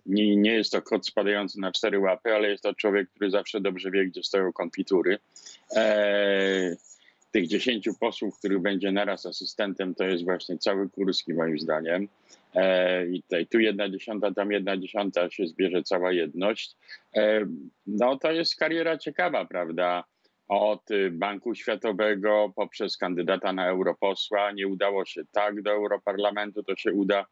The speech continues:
no, w takiej postaci trochę innej, słabszej, gorszej, ale jednak jakoś tam etatowo zabezpieczonej, inaczej się uda. E, no, f-, myślę, że on cały czas chce być po prostu blisko władzy,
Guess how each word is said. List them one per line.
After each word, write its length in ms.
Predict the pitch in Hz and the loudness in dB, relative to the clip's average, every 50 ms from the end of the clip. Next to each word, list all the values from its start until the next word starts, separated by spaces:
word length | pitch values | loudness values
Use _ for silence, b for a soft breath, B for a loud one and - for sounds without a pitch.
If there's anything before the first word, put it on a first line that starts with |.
| b b b b b b - | b b b b b b -6
no, 200 | 107 135 151 143 | -2 0 0 0
w 80 | - - | 0 0
takiej 340 | 139 123 - - 127 117 | -2 -2 0 0 -4 -4
postaci 540 | - - 113 - - - 120 113 - 117 101 | -2 -4 -6 -2 0 -2 -2 -2 -2 -10 -8
trochę 420 | - 113 113 98 - 113 107 104 - | -4 -2 -2 -2 0 0 0 0 0
innej, 640 | - 104 117 123 120 120 117 117 113 110 110 104 98 | -2 -4 -2 0 0 2 2 2 2 2 2 0 0
słabszej, 680 | - - - 110 110 107 - - - - 104 98 90 | -2 0 0 2 2 2 -2 -6 -4 -2 0 0 2
gorszej, 560 | 87 101 104 107 98 - - - 101 95 95 87 | 2 2 2 2 0 -2 -6 -4 -2 -2 0 0
ale 260 | - 165 165 160 160 | -2 -2 0 0 2
jednak 400 | 160 151 135 123 117 110 113 - - | 2 0 0 0 -2 -4 -4 -4 -4
jakoś 440 | 143 143 139 - - 104 92 - - | -2 -2 -2 0 -2 -4 -6 -6 -6
tam 180 | - 95 95 90 | -8 -6 -6 -4
etatowo 480 | 92 82 - 87 85 - 120 101 98 90 | -6 -2 -2 -4 0 0 0 0 0 0
zabezpieczonej, 840 | 85 90 82 80 82 - - - - - - 104 101 104 104 104 - - | 0 -2 -2 -2 -4 -6 -2 -4 -2 0 0 0 0 0 -4 -4 -4 0
inaczej 440 | 101 127 127 120 104 - - 69 - | 2 2 2 2 0 -4 -6 -14 -14
się 180 | - - 73 | -12 -10 -8
uda. 320 | 76 80 80 78 76 76 - _ B B B B B B B B - | -6 -4 -4 -4 -4 -4 -6 _ B B B B B B B B -2
E, 500 | 113 113 113 113 117 117 113 113 110 107 107 | 0 2 2 4 2 2 2 2 2 0 0
no, 320 | 117 131 160 165 170 170 160 | 0 2 2 2 2 0 -2
f-, 260 | - - - 160 170 | -4 -4 -4 -2 0
myślę, 440 | 175 190 190 190 - - 185 180 170 | 2 2 2 2 2 0 0 0 2
że 160 | 180 180 165 | 2 0 0
on 160 | 170 175 165 | 0 -4 -4
cały 280 | - - 185 180 175 165 | 0 -2 0 0 0 0
czas 220 | - 170 160 - | -2 -4 -4 -4
chce 200 | - _ - 165 156 | -10 _ -2 -2 0
być 200 | 147 139 - - | 0 -2 -4 -2
po 120 | 135 120 | -4 -2
prostu 300 | 117 127 123 - - 117 | 0 0 -2 -2 -2 -4
blisko 520 | 92 85 104 120 139 - - - - 101 82 | -4 0 4 4 4 4 2 -2 -2 -2 -2
władzy, 680 | 82 98 95 87 85 85 76 - 92 107 113 131 | 0 -2 -2 -2 -2 -4 -6 -4 -2 0 0 0